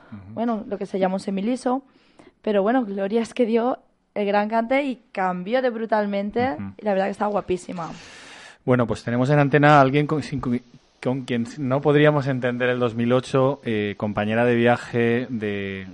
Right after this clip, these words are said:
Speaker 1: Gloria Martínez Amigo, ya una adolescente que ha vuelto del co-, del instituto hace un rato y que nos abre un hueco,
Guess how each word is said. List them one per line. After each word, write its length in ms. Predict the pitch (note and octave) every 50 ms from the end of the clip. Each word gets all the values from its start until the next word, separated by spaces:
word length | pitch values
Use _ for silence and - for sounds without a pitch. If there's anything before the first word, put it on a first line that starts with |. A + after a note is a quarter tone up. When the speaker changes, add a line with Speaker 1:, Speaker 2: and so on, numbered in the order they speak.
| A#2
Speaker 1:
Gloria 260 | G#2+ G#2 G#2 A2+ A2+ A2+
Martínez 360 | A2 - A2+ A2 A2 - A#2
Amigo, 500 | A2 A2+ A2 G#2+ A2+ A#2+ B2 C3 C#3+ - - - - - - _ -
ya 160 | A#2+ G#2 G#2+ A2
una 120 | A#2 A#2+
adolescente 580 | A#2+ A#2+ A#2+ A#2 - - B2 A#2 A2+ A2+ B2 A#2
que 320 | A2+ A2+ A2+ A2 A2 A2
ha 80 | A2 G#2+
vuelto 240 | G#2+ A2+ A2+ - B2
del 160 | A#2+ A#2 A#2
co-, 140 | - - -
del 240 | - A2 A2+ A2 A2
instituto 400 | A2 - - - C#3+ B2+ - B2+
hace 140 | A2+ A#2+ B2
un 100 | A#2 A2+
rato 460 | B2 B2+ B2+ A#2 - B2+ B2+ C3+ C3+ - - - - - - - - -
y 120 | B2 G#2+
que 100 | A2+ A2+
nos 180 | G#2+ G#2+ - -
abre 220 | A2 G#2+ A2 A2+
un 100 | A2+ A2+
hueco, 520 | A2+ A#2 A2+ - A#2 A#2 A2+ A2+ A2 G#2